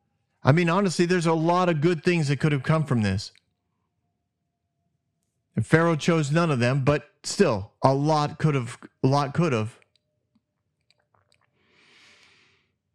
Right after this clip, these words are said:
So, the fact that God doesn't want puppets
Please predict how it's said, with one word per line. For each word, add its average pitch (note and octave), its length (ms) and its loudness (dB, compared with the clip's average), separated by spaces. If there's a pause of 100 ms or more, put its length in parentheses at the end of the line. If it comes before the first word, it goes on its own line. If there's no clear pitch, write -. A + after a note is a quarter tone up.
(460)
So, F3+ 380 -2 (1700)
the C#3+ 100 0
fact G3+ 300 -2
that F3 180 -2
God E3+ 280 0
doesn't D#3+ 320 -2
want D3+ 440 -4
puppets - 640 -4